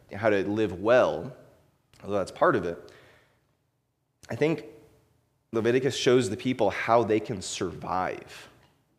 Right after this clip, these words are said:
in the presence of a holy God. Because remember, they realized that God's holiness could be deadly to them, and Leviticus shows them a way to survive. That's massive to them.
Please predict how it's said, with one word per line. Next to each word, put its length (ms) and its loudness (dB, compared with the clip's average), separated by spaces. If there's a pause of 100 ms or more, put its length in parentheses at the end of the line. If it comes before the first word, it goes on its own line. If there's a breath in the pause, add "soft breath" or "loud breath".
(240)
in 140 -4
the 80 -4
presence 640 -2
of 160 -4
a 60 -6
holy 340 -6
God. 340 -10 (540 soft breath)
Because 180 4
remember, 380 6
they 320 6
realized 720 6
that 100 -2
God's 260 4
holiness 880 -2
could 260 -4
be 100 -4
deadly 600 2
to 180 -6
them, 340 -8 (800 soft breath)
and 120 -4
Leviticus 680 2
shows 420 0
them 140 0
a 40 2
way 220 2
to 160 -8
survive. 800 -10 (680)
That's 200 -6
massive 800 0
to 120 -6
them. 240 -10